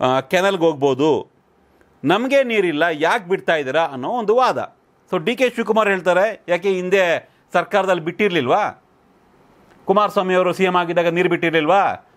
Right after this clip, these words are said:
ಬಿ ಜೆ ಪಿ ಅವರು ಸಿ ಎಂ, ಸಿ ಎಂ ಆದಾಗ ನೀರು ಬಿಟ್ಟಿರ್ಲಿಲ್ವಾ? ನಾವು ಬಿಟ್ರೆ ಮಾತ್ರ ತಪ್ಪಾ?" ಬಿಡೋದು ತಪ್ಪಲ್ಲ. ತಮಿಳ್ನಾಡಿಗೆ ನೀರು ಬಿಡೋದು ತಪ್ಪಲ್ಲ. ನಮ್ಮಲ್ಲಿ ಇದ್ದಾಗ ಬಿಡೋದು ತಪ್ಪಲ್ಲ. ನಮ್ಮಲ್ಲಿ ಜಾಸ್ತಿ ಇದೆ ಸಮಯ ತಗೊಳ್ಳಿ ನೀವು ಸ್ವಲ್ಪ,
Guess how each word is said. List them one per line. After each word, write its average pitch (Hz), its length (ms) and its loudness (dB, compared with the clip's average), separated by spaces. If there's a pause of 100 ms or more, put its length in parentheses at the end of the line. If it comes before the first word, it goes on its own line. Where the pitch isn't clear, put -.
(140)
ಬಿ 202 160 0
ಜೆ 202 120 0
ಪಿ 190 120 -6
ಅವರು 185 120 -2
ಸಿ 180 80 0
ಎಂ, 180 100 2 (380)
ಸಿ 185 60 -2
ಎಂ 185 140 0
ಆದಾಗ 170 240 2
ನೀರು 175 260 2
ಬಿಟ್ಟಿರ್ಲಿಲ್ವಾ? 170 760 0 (840)
ನಾವು 180 180 4
ಬಿಟ್ರೆ 185 240 0
ಮಾತ್ರ 196 320 0
ತಪ್ಪಾ?" 180 640 -2 (420)
ಬಿಡೋದು 170 400 0
ತಪ್ಪಲ್ಲ. 110 680 -2 (1800)
ತಮಿಳ್ನಾಡಿಗೆ 233 560 2
ನೀರು 208 240 2
ಬಿಡೋದು 196 220 2
ತಪ್ಪಲ್ಲ. 160 720 0 (360)
ನಮ್ಮಲ್ಲಿ 175 400 0
ಇದ್ದಾಗ 220 380 0 (120)
ಬಿಡೋದು 196 320 0
ತಪ್ಪಲ್ಲ. 160 720 -2 (460)
ನಮ್ಮಲ್ಲಿ 156 260 -2
ಜಾಸ್ತಿ 202 320 0
ಇದೆ 220 120 2
ಸಮಯ 202 220 -4
ತಗೊಳ್ಳಿ 190 300 0
ನೀವು 190 200 0
ಸ್ವಲ್ಪ, 175 220 -2